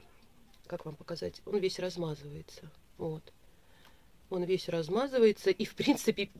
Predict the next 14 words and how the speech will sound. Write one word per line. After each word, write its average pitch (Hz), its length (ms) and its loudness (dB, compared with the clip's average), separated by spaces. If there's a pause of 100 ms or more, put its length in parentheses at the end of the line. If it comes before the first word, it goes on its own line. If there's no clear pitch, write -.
без 208 260 4
следа 185 680 10
стирается 180 600 -2
даже 180 260 2
пальцем. 151 560 -2 (500)
Щас - 220 -6
возьмем 175 320 2
с - 60 -12
вами, 165 240 2 (320)
наверное, 170 320 8
опять 160 200 4
счет-фактуру 185 600 0
поцелуем, 147 480 -6 (100)
да? 233 140 -8